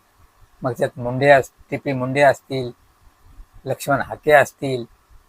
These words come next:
किंवा आणखी काही जण असतील, आणि काही जण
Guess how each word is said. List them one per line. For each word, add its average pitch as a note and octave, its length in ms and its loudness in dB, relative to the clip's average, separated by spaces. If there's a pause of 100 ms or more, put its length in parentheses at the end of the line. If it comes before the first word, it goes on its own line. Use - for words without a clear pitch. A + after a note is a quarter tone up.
(280)
किंवा G3+ 200 6
आणखी F#3 260 0
काही C#3+ 260 4
जण B2 120 -8
असतील, - 320 -10 (920)
आणि D#3 160 -4 (160)
काही D3+ 280 4
जण E3+ 260 6